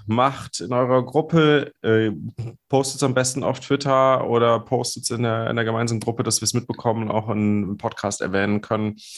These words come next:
Ähm, und ich hoffe, ihr seid alle in der Twitter-Liste mit drin. Äh, ansonsten Bescheid geben, dann fügen wir euch hinzu. Genau, dann, äh, Shoutouts.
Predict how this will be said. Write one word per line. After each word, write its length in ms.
Ähm, 500
und 340
ich 140
hoffe, 180
ihr 80
seid 220
alle 180
in 120
der 100
Twitter-Liste 640
mit 280
drin. 440
Äh, 420
ansonsten 760
Bescheid 420
geben, 300
dann 140
fügen 200
wir 80
euch 160
hinzu. 480
Genau, 300
dann, 520
äh, 560
Shoutouts. 640